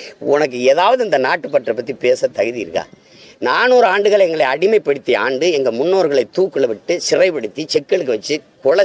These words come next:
செஞ்சு, கொன்று, அவன் வந்து நானூறு ஆண்டுகள் அடிமைப்படுத்திய ஆண்ட உனக்கு நண்பனா இருக்கான் பிரிட்டிஷ்காரன்.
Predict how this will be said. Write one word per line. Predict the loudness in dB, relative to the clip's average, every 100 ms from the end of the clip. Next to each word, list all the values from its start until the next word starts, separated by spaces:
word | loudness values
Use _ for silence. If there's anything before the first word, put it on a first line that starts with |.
| 0
செஞ்சு, | -4 -6 -8 0
கொன்று, | 0 2 0 -2 -4 -14 -20 -20 -20 -8
அவன் | -4 -2 2 2
வந்து | 2 2
நானூறு | 2 2 2 4 2
ஆண்டுகள் | 2 0 2
அடிமைப்படுத்திய | 0 2 0 0 0
ஆண்ட | 2 2 4 2
உனக்கு | 0 -2 -2
நண்பனா | -2 0 0
இருக்கான் | -2 -4 -8
பிரிட்டிஷ்காரன். | -8 -8 -4 -2 -2 -4